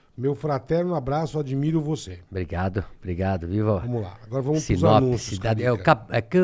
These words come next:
Speaker 2: é, eles chamam Sinop de capital do Nortão.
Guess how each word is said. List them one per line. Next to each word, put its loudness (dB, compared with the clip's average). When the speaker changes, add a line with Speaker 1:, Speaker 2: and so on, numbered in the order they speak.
Speaker 2:
é, 2
eles -4
chamam 2
Sinop 0
de 0
capital 2
do -2
Nortão. -2